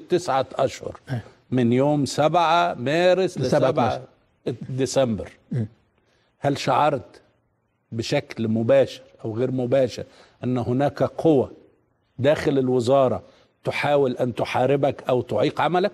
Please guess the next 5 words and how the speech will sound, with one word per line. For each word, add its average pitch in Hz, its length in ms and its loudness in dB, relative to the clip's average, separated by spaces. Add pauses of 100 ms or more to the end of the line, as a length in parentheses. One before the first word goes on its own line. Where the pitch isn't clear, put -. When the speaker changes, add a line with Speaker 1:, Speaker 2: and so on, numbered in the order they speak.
Speaker 2:
لا، 131 340 -2 (260)
على 139 120 0
الإطلاق. 139 320 -2 (1500)
أستاذ 185 220 0
عماد، 151 260 2